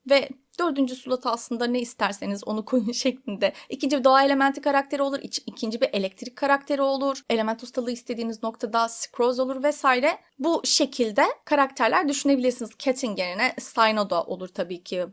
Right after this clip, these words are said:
bu şekilde. Sara genel olarak böyle bir karakter. Tüm hasarı Raiden çıkarsın, ben tüm yatırımımı ona yaptım dediğiniz noktada Raiden'in en iyi dostu,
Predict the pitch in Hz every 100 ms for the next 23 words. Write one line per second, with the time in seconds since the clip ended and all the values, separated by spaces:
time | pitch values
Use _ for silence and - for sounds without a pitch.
0 | - 190 180 - - - 180 - 208 -
1 | - 427 349 349 311 269 247 - - 240
2 | 233 208 - 208 208 - 262 - 311 302
3 | 285 285 277 285 247 269 277 254 - -
4 | 233 226 - 233 262 226 226 220 - _
5 | - 285 269 269 247 233 226 208 - 214
6 | 285 214 - 214 196 190 190 190 220 220
7 | 202 214 196 202 196 196 - 226 220 -
8 | 196 196 185 180 - 233 185